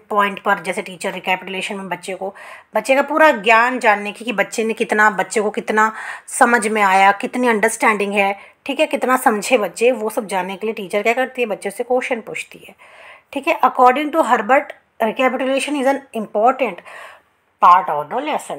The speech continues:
तो हर्बर्ट क्या कहते हैं कि जो रिकैपिटुलेशन है बहुत ज़्यादा इंपॉर्टेंट पार्ट है लेसन का। और साइकोलॉजी के according क्या है कि recapitulation help in retaining the knowledge into subconscious mind, कि जो रिकैपिटुलेशन है वो क्या हेल्प करता है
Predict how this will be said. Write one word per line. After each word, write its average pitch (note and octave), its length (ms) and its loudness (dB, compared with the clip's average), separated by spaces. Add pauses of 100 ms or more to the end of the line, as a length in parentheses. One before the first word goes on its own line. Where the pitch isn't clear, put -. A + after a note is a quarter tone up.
(120)
तो A#3 100 0
हर्बर्ट A3+ 360 4
क्या D#4 140 4
कहते B3+ 360 2
हैं B3 220 -4
कि C#4 120 -4
जो C4+ 440 0
रिकैपिटुलेशन C4+ 720 2
है D4+ 60 -2
बहुत A3 260 2
ज़्यादा B3 180 4
इंपॉर्टेंट B3 600 0
पार्ट G3 380 0
है G3+ 400 0 (400)
लेसन F3 380 -8
का। - 280 -16 (420)
और A3 200 4
साइकोलॉजी D4 540 4
के D#4+ 100 0
according C#4+ 420 4
क्या D4 100 4
है D4 200 4
कि D4+ 240 -2
recapitulation B3 840 0
help G#3+ 220 0
in C#4 160 -4
retaining A#3 580 -2
the C4 100 -2
knowledge F#3+ 440 -2
into G#3 200 -8
subconscious A#3 760 -4
mind, D#3+ 260 -10 (480)
कि G#3 60 -14
जो C#4 80 0
रिकैपिटुलेशन C4 920 2
है A3 340 2
वो A3+ 200 0
क्या A#3+ 200 2
हेल्प A3 300 0
करता G#3+ 260 0
है C4 300 0